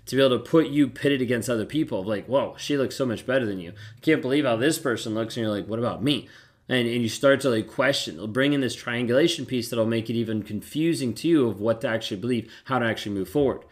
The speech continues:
The impact on you ends up being, uh, monumental. A lot of times with the self-worth, emotional stability, like, a sense of self, and you're, like, lost trying to understand what is actually true.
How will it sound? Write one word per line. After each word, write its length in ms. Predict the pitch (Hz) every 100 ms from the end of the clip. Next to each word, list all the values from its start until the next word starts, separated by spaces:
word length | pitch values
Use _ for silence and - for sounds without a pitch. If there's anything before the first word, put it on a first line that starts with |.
| - - - - 120
The 160 | 131 147
impact 500 | 170 185 180 151 127
on 220 | 120 107
you 480 | 113 170 196 135 135 143
ends 200 | 147 143
up 160 | 117
being, 680 | 131 131 123 123 120 117 107 -
uh, 60 | 131
monumental. 800 | 117 123 131 120 120 123 104 - _ _ _ -
A 80 | 113
lot 280 | 123 143
of 100 | 156
times 200 | 151 131
with 120 | 123 107
the 80 |
self-worth, 760 | 110 127 104 117 151 170 170 -
emotional 440 | 123 131 135 131
stability, 640 | 113 113 95 123 147 143 143
like, 180 | 123 110
a 80 | 110
sense 300 | 139 131 117
of 140 | -
self, 240 | 147 139
and 100 | 131
you're, 80 | 127
like, 160 | 113 110
lost 540 | 107 120 127 123 -
trying 180 | 139 120
to 140 | 110
understand 680 | 127 127 117 - 117 110 92
what 220 | 104 123
is 220 | 127 117 110
actually 560 | 101 - 117 104 - _ _
true. 320 | - 147 -